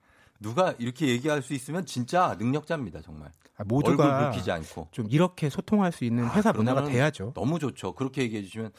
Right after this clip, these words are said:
Speaker 1: "아, 또 수긍도 가고
Speaker 2: 음.
Speaker 1: 기간이 안 맞는다는 게 진짜구나." 하는 거 아니에요. 안 그러고 보통은 이렇게 생각한다면요. 이 개월 걸린다 그러면 "저거 이 개월 하고선 자기네들 한 달 놀고,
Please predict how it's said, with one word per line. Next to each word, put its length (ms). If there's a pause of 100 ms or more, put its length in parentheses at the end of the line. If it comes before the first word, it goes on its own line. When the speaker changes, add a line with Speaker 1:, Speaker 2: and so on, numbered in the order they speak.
(300)
Speaker 1:
"아, 400
또 80
수긍도 440
가고 400
Speaker 2:
음. 280
Speaker 1:
기간이 360
안 100
맞는다는 560
게 100
진짜구나." 960 (320)
하는 220
거 80
아니에요. 300
안 220
그러고 440 (120)
보통은 340
이렇게 180
생각한다면요. 520
이 140
개월 220
걸린다 300
그러면 240 (400)
"저거 180
이 160
개월 280
하고선 280
자기네들 460
한 80
달 120
놀고, 420